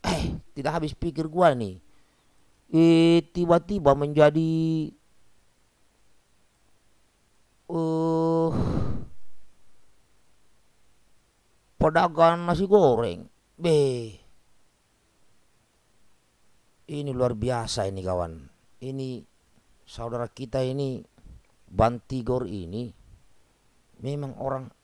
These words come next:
yang tidak bisa disetir kalau demi kebenaran. Ya, kawan, doakan, kawan, Bantigor, doakan ya, sukses anunya, usaha nasi gorengnya. Ya, yang suka makan nasi goreng yang dekat-dekat sana ya,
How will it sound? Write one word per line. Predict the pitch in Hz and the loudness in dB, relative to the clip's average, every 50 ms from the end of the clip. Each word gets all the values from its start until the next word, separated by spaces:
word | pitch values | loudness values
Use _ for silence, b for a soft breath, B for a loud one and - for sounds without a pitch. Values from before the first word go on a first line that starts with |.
| _ _ - | _ _ -12
yang | 117 127 120 - - | -12 -12 -12 -10 -8
tidak | 131 123 - - | -8 -8 -8 -8
bisa | 131 135 143 131 - 123 101 | -10 -12 -10 -8 -6 -6 -6
disetir | 98 101 - - - - - 135 120 92 80 - - | -6 -8 -8 -10 -12 -6 -4 -4 -4 -4 -6 -12 -10
kalau | - 98 101 104 | -8 -8 -6 -6
demi | 95 104 104 104 | -6 -6 -8 -8
kebenaran. | 95 101 101 110 113 123 120 110 92 78 69 64 60 60 _ _ _ _ _ _ _ _ _ _ _ _ _ _ _ _ _ _ _ _ _ _ _ - _ _ _ | -10 -8 -6 -4 -2 0 0 0 0 -2 -6 -8 -16 -20 _ _ _ _ _ _ _ _ _ _ _ _ _ _ _ _ _ _ _ _ _ _ _ -20 _ _ _
Ya, | - 135 156 160 - | 0 2 2 2 4
kawan, | - 165 185 196 170 113 87 160 - - - | 8 10 12 12 12 10 8 0 -12 -14 2
doakan, | 147 151 170 185 196 - 196 196 196 190 | 6 8 10 10 10 10 8 6 10 12
kawan, | 202 208 202 190 165 160 | 12 12 12 12 12 12
Bantigor, | 170 180 180 - 214 214 202 214 190 156 120 | 8 8 8 6 6 12 12 12 12 12 12
doakan | 123 139 160 180 202 196 - 196 190 180 185 202 | 10 10 10 10 10 10 10 8 8 10 10 8
ya, | 208 | 8
sukses | 185 - 208 - - - 214 185 185 - - | 8 6 2 0 6 8 8 8 8 6 4
anunya, | - 160 185 190 208 208 202 180 143 123 120 - | 6 6 6 8 8 8 10 10 10 8 8 4
usaha | 151 170 151 160 185 175 170 175 180 180 175 | 2 2 6 8 8 10 12 12 12 12 12
nasi | 180 175 156 180 165 | 10 6 6 6 8
gorengnya. | 165 156 208 214 214 208 156 113 78 - - - - - - - _ _ _ _ _ _ _ _ _ _ _ _ _ _ _ - | 10 10 10 10 10 8 8 8 6 2 -6 -16 -20 -20 -20 -20 _ _ _ _ _ _ _ _ _ _ _ _ _ _ _ 4
Ya, | 151 170 170 - | 6 6 6 6
yang | - 147 160 175 175 170 147 | 4 4 4 4 2 -2 0
suka | - 180 190 - 190 190 190 185 | 0 0 4 8 8 8 10 8
makan | 185 185 - 185 190 190 | 6 6 4 4 4 6
nasi | 175 180 185 | 4 4 6
goreng | 156 175 196 202 190 180 175 | 10 12 12 12 12 10 8
yang | 175 | 4
dekat-dekat | 175 180 175 180 180 175 180 190 - 190 175 165 | 2 2 4 4 4 6 6 4 4 4 2 6
sana | - 196 190 185 160 139 | 6 6 8 8 8 8
ya, | 139 170 196 196 175 - | 8 8 8 8 6 4